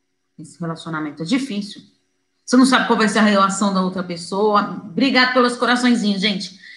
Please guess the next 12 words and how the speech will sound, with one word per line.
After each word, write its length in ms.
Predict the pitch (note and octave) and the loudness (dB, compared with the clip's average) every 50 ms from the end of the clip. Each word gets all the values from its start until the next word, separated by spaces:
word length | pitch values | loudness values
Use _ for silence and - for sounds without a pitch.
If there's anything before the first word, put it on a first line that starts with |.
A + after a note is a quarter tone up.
| - - _ | -20 -20 _
Você 140 | - - C4 | -2 0 2
não 100 | B3+ B3+ | 2 2
sabe 400 | C4 - D4 C#4+ D4 A#3+ A3+ - | 2 4 4 4 4 2 0 -2
como 220 | - E4 E4+ E4 | -2 -2 -2 -2
que 60 | D#4+ D4 | -4 -4
a 40 | |
pessoa 480 | - C#4+ B3+ C4+ - - B3 B3 A#3+ A3+ | -2 -2 -2 -2 0 2 2 4 4 2
vai 300 | F#3+ G3+ A3 G#3+ G#3+ G3+ | 2 2 2 2 2 2
reagir. 560 | F#3+ G#3 G#3 G#3 F#3+ F3 F3 E3+ F3+ G3+ G#3 G3 - _ - | 2 0 0 0 0 -2 -4 -4 -4 -4 -4 -4 -8 _ -4
É 140 | F#3+ C4 D#4+ | -2 -2 -2
difícil, 600 | - C#4+ A#3 - - F3+ D#3 - - - - _ _ _ _ _ _ _ _ _ _ _ _ _ _ _ _ _ _ _ _ _ _ | 0 -2 -4 -4 -4 -10 -14 -14 -14 -16 -20 _ _ _ _ _ _ _ _ _ _ _ _ _ _ _ _ _ _ _ _ _ _
né? 240 | - D4+ F#3 F#3 | -16 -14 -14 -14